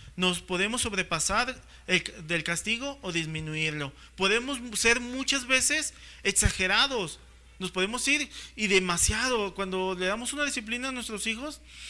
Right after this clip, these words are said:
puede ser demasiada. Pero hay otros padres que son bien consentidores, permiten el pecado.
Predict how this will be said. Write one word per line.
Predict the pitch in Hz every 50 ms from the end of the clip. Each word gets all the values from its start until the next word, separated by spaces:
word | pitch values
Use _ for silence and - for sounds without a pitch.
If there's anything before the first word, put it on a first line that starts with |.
| - - -
puede | - 190 214 240
ser | 226 - - 269 269 269
demasiada. | 233 254 247 214 196 190 - - 202 233 254 285 320 302 285 233 185 156 - - - - - - - - - - -
Pero | 214 214 208 220
hay | 226 269
otros | 269 277 294 302 269 - - - - - - -
padres | - 233 254 269 285 294 277
que | - 240
son | - 254 254
bien | 254 285 311 277
consentidores, | - 294 269 254 262 240 202 226 214 214 247 269 285 294 285 262 240 240 - - - - - -
permiten | - 208 202 208 220 254 247 - 285 277
el | 262 214
pecado. | - 214 202 - 233 254 285 294 285 247 196